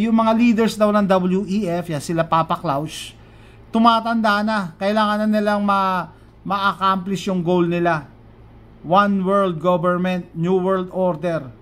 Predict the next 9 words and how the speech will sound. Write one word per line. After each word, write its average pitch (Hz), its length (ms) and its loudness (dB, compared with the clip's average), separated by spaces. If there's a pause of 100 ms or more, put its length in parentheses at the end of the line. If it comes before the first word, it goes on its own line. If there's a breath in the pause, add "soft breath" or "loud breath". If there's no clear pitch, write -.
Kailangan 214 400 0
na 214 80 0
nilang 208 240 0
mag-, 196 240 0
magawa 190 400 2
yan 190 160 0
bago 170 220 -2
sila 175 180 -2
mategi. 170 640 -4